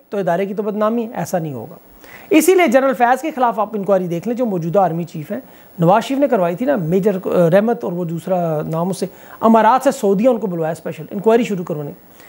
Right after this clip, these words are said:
वो फिर एक बड़े अफसर ने बोल, अ, पोल खोल दिया सारा। तो जनरल फैज़ के साथ जनरल बाजवा भी उसी तरह का शिकार है। इन मामलात को आप चूँकि अचानक आपको पता है कह रहे हैं बंद करें, अगर ये मामलात आप ठीक कर लें खान साहब, तो हम आपके साथ काम करने को तैयार हैं।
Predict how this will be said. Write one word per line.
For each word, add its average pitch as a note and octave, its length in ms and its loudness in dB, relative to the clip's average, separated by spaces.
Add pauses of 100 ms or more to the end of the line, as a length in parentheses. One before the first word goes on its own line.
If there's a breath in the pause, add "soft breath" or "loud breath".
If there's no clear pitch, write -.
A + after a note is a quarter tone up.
(220 loud breath)
वो G3 60 6
फिर A3+ 140 4
एक F#3 120 2
बड़े G#3 140 4
अफसर G#3 220 -2
ने A3 140 -2 (120)
बोल, F#3 280 2
अ, F3+ 200 0
पोल G3+ 240 2
खोल G3 220 0
दिया F3+ 120 -2
सारा। C#3+ 220 -8 (500 loud breath)
तो G#3 60 4
जनरल B3 240 4
फैज़ A#3+ 300 2
के C#4 80 -8
साथ D4+ 100 2
जनरल C4+ 220 0
बाजवा C#4 320 0
भी E4+ 100 -2
उसी B3 160 -6
तरह A#3+ 120 0
का G#3 100 -6
शिकार D#3+ 340 -4
है। - 60 -8
इन C#4+ 160 2
मामलात A#3+ 560 4
को C4+ 100 0
आप B3 200 -2
चूँकि B3+ 320 -2
अचानक A#3+ 480 0
आपको G3 200 -4
पता G3 220 0
है A3 160 0 (420 loud breath)
कह A3+ 100 6
रहे A#3 120 4
हैं G3+ 100 0
बंद G3+ 220 2
करें, G#3+ 240 0
अगर B3 180 0
ये C#4+ 80 0
मामलात A3 440 2
आप A3+ 180 0
ठीक G3+ 180 -4
कर G#3+ 140 2
लें G#3+ 120 -4
खान F3+ 220 -4
साहब, A3+ 260 0
तो G#3 60 -4
हम F#3 180 0
आपके E3+ 220 -4
साथ - 180 -12
काम D#3 200 -2
करने C#3+ 220 -4
को C#3+ 120 -4
तैयार - 340 -6
हैं। - 180 -20